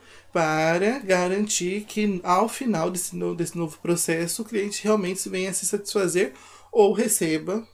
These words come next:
o investimento dele de volta. Manter a comunicação é importantíssimo em todo momento.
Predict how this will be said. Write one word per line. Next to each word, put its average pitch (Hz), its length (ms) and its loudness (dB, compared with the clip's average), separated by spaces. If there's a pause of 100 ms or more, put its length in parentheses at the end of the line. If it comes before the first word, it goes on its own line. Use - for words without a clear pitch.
(120)
o 170 480 0
investimento 165 680 -2
dele 165 300 0
de 180 160 0
volta. 202 480 -6 (1600)
Manter 214 680 4
a - 20 -6
comunicação 175 760 -2
é 170 40 -2
importantíssimo 208 1300 -2
em 185 160 -2
todo 202 440 2
momento. 254 600 -4